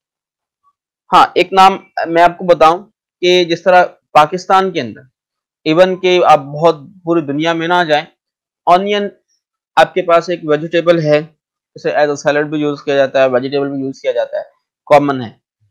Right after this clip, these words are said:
प्याज जिसे आप कहते हैं। पाकिस्तान के अंदर different areas के अंदर इसका different name है, ठीक है। वो किस तरह जी,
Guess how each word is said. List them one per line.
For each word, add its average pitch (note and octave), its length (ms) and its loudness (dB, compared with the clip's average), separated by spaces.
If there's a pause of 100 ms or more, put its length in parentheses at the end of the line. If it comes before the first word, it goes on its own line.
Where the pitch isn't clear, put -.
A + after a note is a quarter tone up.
(200)
प्याज D#3+ 280 6
जिसे D3 220 -4
आप A2+ 200 0
कहते G2+ 200 -14
हैं। - 120 -20 (260)
पाकिस्तान A3+ 520 2
के A#3 60 -4
अंदर A#3 160 -2
different F3+ 560 -4
areas G3 400 2
के G3+ 120 -8
अंदर F3 240 2
इसका G3 360 -2
different F#3+ 520 -2
name D3+ 380 -2
है, A2 280 -12 (580)
ठीक A#2 160 -6
है। F#3+ 180 -2 (340)
वो E3+ 220 2
किस G#3 220 -8
तरह F#3+ 200 6
जी, G#3 240 -6